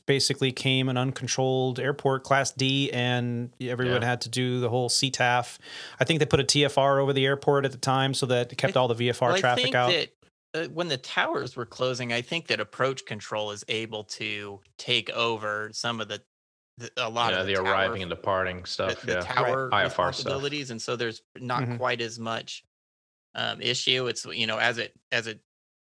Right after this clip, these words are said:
Speaker 3: actually goes, uh, you know, then you're working down to the, to the tower. You can't really work up. You can't, you can't give a tower and say, "Hey, we need you to take over," you know, Dallas
Speaker 2: <laughs>
Speaker 3: Center.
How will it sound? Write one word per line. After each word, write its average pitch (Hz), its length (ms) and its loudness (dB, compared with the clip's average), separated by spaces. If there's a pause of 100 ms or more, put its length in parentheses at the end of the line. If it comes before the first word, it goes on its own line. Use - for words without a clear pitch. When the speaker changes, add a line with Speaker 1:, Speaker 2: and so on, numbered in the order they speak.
(280)
Speaker 3:
actually 120 320 0
goes, 107 340 -4
uh, 123 160 4
you 120 140 0
know, 113 100 2
then 135 180 -2
you're 113 120 -2
working 110 420 -8
down 117 340 0
to 110 80 -12
the, 107 160 -8 (200)
to 110 80 -8
the 107 100 -8
tower. 110 600 -2
You 117 120 -8
can't 131 280 -4
really 113 240 -2
work 113 280 -4
up. 117 240 0
You 117 80 -4
can't, 135 300 0
you 120 100 -2
can't 131 280 -2
give 131 160 2
a 110 80 -4
tower 123 460 0
and 107 140 -8
say, 110 220 2
"Hey, 120 180 4
we 120 140 -2
need 123 160 -2
you 117 80 2
to 110 60 -2
take 120 280 2
over," 110 360 -2 (260)
you 117 100 -8
know, 107 100 -6 (100)
Dallas 117 320 0
Speaker 2:
<laughs> 131 120 -2
Speaker 3:
Center. 104 220 -6